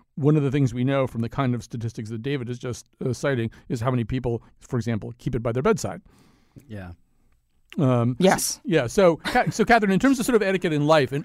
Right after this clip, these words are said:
Speaker 1: and feng shui, every once in a while in my house I go, "Feng shui!" <laughs> Which is
Speaker 3: Just
Speaker 1: the
Speaker 3: as, like, a battle cry,
Speaker 1: Right,
Speaker 3: or
Speaker 1: it's,
Speaker 3: I
Speaker 1: it's,
Speaker 3: mean
Speaker 1: it's the, it's the only martial art that I actually know. So, uh,
Speaker 3: That's a really good martial art to study. I like that.
Speaker 1: Right.
Speaker 3: You got a black belt in feng shui.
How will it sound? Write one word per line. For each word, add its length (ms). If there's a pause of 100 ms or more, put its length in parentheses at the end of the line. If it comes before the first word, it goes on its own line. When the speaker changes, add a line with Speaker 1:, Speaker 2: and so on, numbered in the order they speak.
Speaker 1:
and 180
feng 300
shui, 500 (140)
every 140
once 160
in 40
a 40
while 180
in 60
my 100
house 180
I 60
go, 160
"Feng 280
shui!" 640
<laughs> 60 (580)
Which 360
is 180
Speaker 3:
Just 0
Speaker 1:
the 160
Speaker 3:
as, 80
like, 140
a 40
battle 340
cry, 360
Speaker 1:
Right, 40
Speaker 3:
or 100
Speaker 1:
it's, 120
Speaker 3:
I 60
Speaker 1:
it's, 200
Speaker 3:
mean 120
Speaker 1:
it's 80
the, 200
it's 120
the 160
only 180
martial 400
art 260
that 120
I 80
actually 320
know. 180 (240)
So, 340
uh, 400
Speaker 3:
That's 120
a 20
really 340
good 200
martial 240
art 100
to 80
study. 260
I 60
like 220
that. 200
Speaker 1:
Right. 180
Speaker 3:
You 40
got 120
a 20
black 260
belt 180
in 120
feng 240
shui. 180